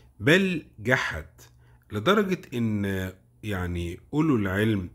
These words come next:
من قومه نصحوه، قالوا له:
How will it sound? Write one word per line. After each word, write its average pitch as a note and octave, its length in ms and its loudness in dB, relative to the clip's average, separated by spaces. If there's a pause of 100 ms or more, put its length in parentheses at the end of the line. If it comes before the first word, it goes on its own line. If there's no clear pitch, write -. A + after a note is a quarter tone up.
(140)
من G#2 240 0
قومه G2 520 -2 (560)
نصحوه، E3+ 800 0 (680)
قالوا C#3+ 360 4
له: D#3 240 0